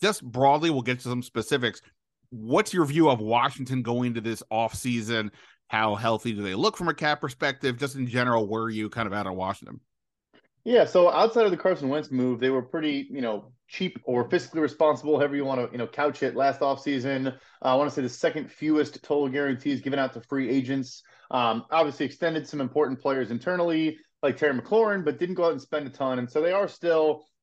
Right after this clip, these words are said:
Speaker 2: especially if slash when they move on from Carson Wentz, do have a lot of flexibility. But I also think they do need to kind of turn over this roster a bit. I think they extended a, a handful of older players that had,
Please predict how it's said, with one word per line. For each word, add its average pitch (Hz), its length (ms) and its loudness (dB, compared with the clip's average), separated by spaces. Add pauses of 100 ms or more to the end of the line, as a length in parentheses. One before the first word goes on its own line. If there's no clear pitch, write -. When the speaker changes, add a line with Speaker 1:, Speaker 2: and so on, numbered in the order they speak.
Speaker 2:
especially 156 520 -4
if 165 160 -2
slash 151 380 -2
when 196 400 0 (260)
they 151 60 -2
move 156 160 0
on 151 200 2
from 131 100 -8
Carson 143 400 -4
Wentz, 127 260 -4
do 147 100 -4
have 127 120 -4
a 120 40 -2
lot 123 220 0
of 127 100 -6
flexibility. 127 880 -2 (220)
But 160 100 2
I 196 40 4
also 220 120 2
think 226 140 -2
they 202 80 2
do 165 180 -6
need 196 220 -4
to 160 100 -12
kind 175 240 0
of 151 180 0 (380)
turn 208 160 2
over 190 180 2
this 180 220 -4
roster 160 440 -2
a 156 40 0
bit. 156 380 0 (160)
I 151 60 -8
think 151 80 -6
they 147 100 2
extended 175 580 -4
a, 147 240 -2
a 127 40 -4
handful 170 360 -4
of 135 80 -2
older 175 320 -2
players 170 500 -2
that 143 120 0
had, 139 460 0